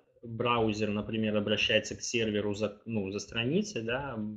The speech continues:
сервер браузеру отправляет код этой страницы. И в коде может быть там,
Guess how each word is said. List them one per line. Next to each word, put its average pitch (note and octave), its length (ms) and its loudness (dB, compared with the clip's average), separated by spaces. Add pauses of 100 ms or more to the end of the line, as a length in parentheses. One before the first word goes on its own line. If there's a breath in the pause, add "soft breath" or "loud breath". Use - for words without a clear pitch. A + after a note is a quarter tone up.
(160)
сервер A2+ 600 -2
браузеру G#2+ 600 -2
отправляет G2+ 540 -2
код A2 320 2
этой F2+ 180 -4
страницы. G2 580 -4
И - 80 -10
в - 40 -20
коде D3+ 220 2
может A#2 340 -2
быть G2 220 -2
там, F#2 200 -12